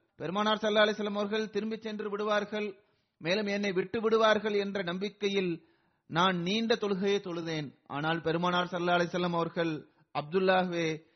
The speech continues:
எவ்வளவு நீண்ட தொழுகையை நீர் தொழுதாலும் நான் இங்குதான் இருப்பேன்' என்று கூறினார்கள். எனவே நான் எனது உள்ளத்தில்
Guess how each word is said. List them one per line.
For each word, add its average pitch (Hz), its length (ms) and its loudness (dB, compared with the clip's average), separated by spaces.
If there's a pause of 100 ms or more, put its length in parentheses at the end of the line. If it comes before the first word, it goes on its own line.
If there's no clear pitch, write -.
(160)
எவ்வளவு 226 560 4
நீண்ட 226 260 4
தொழுகையை 208 600 4
நீர் 196 260 -2
தொழுதாலும் 180 720 -2 (260)
நான் 185 260 0
இங்குதான் 220 460 2
இருப்பேன்' 208 360 2
என்று 175 240 0
கூறினார்கள். 147 680 -4 (420)
எனவே 185 420 2 (480)
நான் 180 340 0
எனது 190 320 0
உள்ளத்தில் 185 680 -2